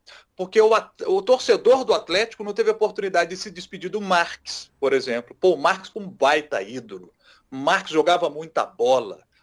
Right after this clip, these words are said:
Marques deu muito azar também, algumas lesões, porque dois mil e um, por exemplo, que o Marques estava jogando em dois mil e um,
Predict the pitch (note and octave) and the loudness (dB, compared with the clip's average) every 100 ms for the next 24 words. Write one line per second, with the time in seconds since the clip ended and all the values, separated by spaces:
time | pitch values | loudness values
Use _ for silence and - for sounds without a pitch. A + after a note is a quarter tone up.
0 | _ C#3 F#3+ G3+ D#3 C#3+ F#3+ F#3 G#3+ D#3+ | _ -2 0 0 -4 0 0 0 -2 0
1 | A2+ - A#2+ - C#3+ C3+ F3 C#3+ E3 D#3+ | 2 0 0 -2 -12 -8 -6 -6 -4 -6
2 | C3 G#2+ B2 D#3 D3 - C3+ F3+ E3 - | -4 -4 0 0 0 -4 -6 -2 -2 4
3 | G3 G3+ G3+ G3 G3 G3 - G3 - C#4 | 6 6 4 -2 -2 0 0 -2 -6 -10
4 | F#3 C3 G#3 - - - F#3+ G3+ F3 C3+ | -4 -2 -2 -4 -8 -4 -2 -2 -4 -6
5 | B2+ F#3 F#3 C#3+ A#2 G#2+ C3 G#3 B2 G2+ | -6 -6 -8 -10 -10 -10 -6 -4 -4 -4
6 | F#3 | -4